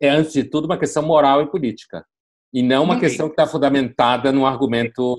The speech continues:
Speaker 1: científico.
Speaker 2: Ou seja, o argumento científico, este é o velho problema do racionalismo em política, de que falava o Oakeshott. Normalmente as pessoas
Speaker 1: Ah.
Speaker 2: falam do Michael Oakeshott,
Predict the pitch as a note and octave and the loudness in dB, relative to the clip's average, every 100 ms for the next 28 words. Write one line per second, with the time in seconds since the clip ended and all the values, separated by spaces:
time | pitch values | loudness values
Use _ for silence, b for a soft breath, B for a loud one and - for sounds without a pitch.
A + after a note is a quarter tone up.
0 | - - C3 - F#2 F2 - - _ _ | -8 -6 -6 -6 -8 -8 -12 -20 _ _
1 | _ E3+ - F#3+ D3 - A3 B3 G3+ F#3+ | _ -6 0 0 0 -2 0 2 0 -4
2 | F3+ - D#3+ D3 G#3 G#3 - - _ b | -6 -4 -4 -4 -6 -8 -10 -12 _ b
3 | b E3 G#3 G3 A3 A3 G3 F#3+ G3 F#3+ | b -6 -4 -2 -4 -4 -4 -2 -4 -6
4 | G3 - F#3+ F3+ F#3 F3+ F#3 F#3 D#3+ C#3+ | -6 -6 -6 -6 -6 -8 -10 -8 -6 -6
5 | B2 - - _ _ _ D#3 - D3+ C#3+ | -12 -20 -20 _ _ _ -14 -8 -4 -2
6 | C3+ B2+ A#2+ A2 A#2 A#2 - D3 E3 F3 | -2 -4 -6 -8 -10 -10 -14 -8 -6 -4
7 | F3 - E3+ - E3 D#3+ D3 D#3+ D#3 - | -6 -8 -10 -4 -2 -2 -2 -4 -4 -6
8 | C#3+ F#3 G3 E3+ - F3+ | -2 0 -2 -4 -6 -8